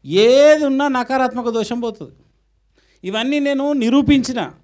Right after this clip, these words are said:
సైంటిఫిక్‌గా, శాస్త్రీయంగా, అందులో ఉన్న పవర్ ఎంత అనేది నేను చూసి మీకు చెప్తున్నా, మీ మేలు కోసమే నేను చెప్తున్నా. మీ ఇళ్ళల్లో ఆ బరకత్ తరకత్ వస్తుందని చెప్పి చెప్తున్నా. అట్లా ఇండ్లు ముందు శుద్ధి అయితే ఇంట్లోకి పోతే బన్ బన్ బన్ బన్ బన్ ఉండొద్దు.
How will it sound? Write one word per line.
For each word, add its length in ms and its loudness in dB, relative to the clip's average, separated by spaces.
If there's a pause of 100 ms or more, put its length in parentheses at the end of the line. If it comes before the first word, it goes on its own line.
(200)
సైంటిఫిక్‌గా, 840 -2
శాస్త్రీయంగా, 920 -2
అందులో 400 -2
ఉన్న 140 -2
పవర్ 420 -2
ఎంత 260 -2
అనేది 280 -4
నేను 160 -4
చూసి 360 -2
మీకు 180 -2
చెప్తున్నా, 500 -4
మీ 260 -6 (300)
మేలు 280 -2
కోసమే 560 -6 (440)
నేను 120 -6
చెప్తున్నా. 380 -6
మీ 120 -4
ఇళ్ళల్లో 460 -2
ఆ 200 2
బరకత్ 460 -4
తరకత్ 320 -8
వస్తుందని 400 -8
చెప్పి 160 -10
చెప్తున్నా. 500 -18 (600)
అట్లా 220 -8
ఇండ్లు 320 2
ముందు 260 4
శుద్ధి 320 -2
అయితే 680 -2
ఇంట్లోకి 340 -6
పోతే 280 -2
బన్ 420 -4
బన్ 220 0
బన్ 200 -2
బన్ 180 -2
బన్ 160 -2
ఉండొద్దు. 560 -2